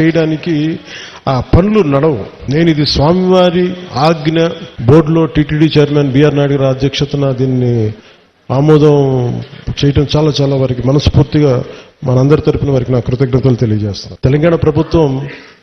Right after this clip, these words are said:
ముఖ్యంగా కొండగట్టుకు సంబంధించి మాస్టర్ ప్లాన్ చేస్తుంది. దీనికి ఈ రోజున మీరు శ్రీకారం చుట్టారని నాకు చెప్తా ఉంటే నాకు చాలా ఆనందపడింది. ఎందుకంటే ఇది ఆంజనేయ స్వామి ఒకరి సొత్తు కాదు, అది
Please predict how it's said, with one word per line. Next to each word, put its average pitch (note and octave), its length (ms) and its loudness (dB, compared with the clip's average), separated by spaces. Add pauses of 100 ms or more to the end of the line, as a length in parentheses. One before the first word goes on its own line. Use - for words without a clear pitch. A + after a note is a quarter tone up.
(200)
ముఖ్యంగా D#3 460 0
కొండగట్టుకు D3 520 0
సంబంధించి C#3+ 480 -2
మాస్టర్ D3 440 0
ప్లాన్ C3 280 0
చేస్తుంది. C#3 560 -4
దీనికి C#3+ 320 0
ఈ C3 160 2
రోజున C#3+ 300 2
మీరు C3 280 0
శ్రీకారం C#3 500 0
చుట్టారని C3+ 460 -2
నాకు B2+ 220 -2
చెప్తా B2+ 200 -2
ఉంటే C3 360 -2 (380)
నాకు A#2+ 160 -4
చాలా C3 180 0
ఆనందపడింది. C3 500 2
ఎందుకంటే C3+ 500 -2 (560)
ఇది D3+ 480 2 (680)
ఆంజనేయ D#3+ 380 4
స్వామి E3+ 680 0 (340)
ఒకరి D3 760 0
సొత్తు C#3+ 280 -2
కాదు, A#2+ 240 0
అది E2 140 -8